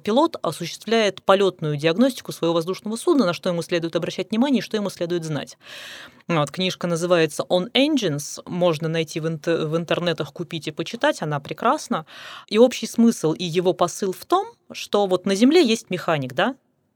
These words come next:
авиатехник с допуском. Человек, который знает, что поправить в самолете, чтобы он был, чтобы ему было нормально.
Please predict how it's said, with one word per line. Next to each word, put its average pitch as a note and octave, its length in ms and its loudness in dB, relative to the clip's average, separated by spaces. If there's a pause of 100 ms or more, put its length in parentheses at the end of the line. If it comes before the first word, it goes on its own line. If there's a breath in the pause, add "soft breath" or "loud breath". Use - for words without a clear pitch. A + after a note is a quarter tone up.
(140)
авиатехник D#3 800 0
с D3+ 100 -10
допуском. - 560 -2
Человек, C#4+ 340 4
который F3 300 0
знает, E4 400 4
что - 200 0
поправить D3+ 440 0
в - 40 -12
самолете, C4+ 380 0
чтобы D3+ 240 -4
он G#3+ 140 2
был, E3+ 240 0
чтобы D#3 220 -4
ему G3+ 180 4
было E3 220 2
нормально. C#3 480 -2